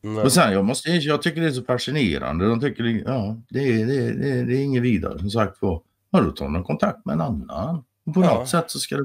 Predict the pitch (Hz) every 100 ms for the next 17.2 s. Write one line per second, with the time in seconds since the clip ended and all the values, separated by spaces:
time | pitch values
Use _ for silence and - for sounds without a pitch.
0 | 143 151 127 - _ - - 214 62 -
1 | - 131 139 85 78 92 107 80 - -
2 | _ _ _ _ - 165 113 107 90 98
3 | 73 82 87 - - - - 120 110 104
4 | - _ _ _ - 113 104 107 95 55
5 | - - 76 117 110 - _ _ _ _
6 | _ _ _ _ _ _ - 147 117 131
7 | 120 123 120 - 110 113 107 107 104 107
8 | 104 104 104 92 - 113 107 95 - _
9 | _ _ _ - 143 165 175 175 180 151
10 | 135 135 143 165 175 170 202 190 190 113
11 | 92 - 131 143 170 110 95 85 - 95
12 | 73 - 101 95 127 143 92 64 71 92
13 | 107 123 98 95 101 - 101 104 104 -
14 | - 80 78 90 71 101 101 76 117 107
15 | 113 107 101 120 92 76 73 78 82 73
16 | 73 80 - 76 73 - - 107 104 98
17 | 98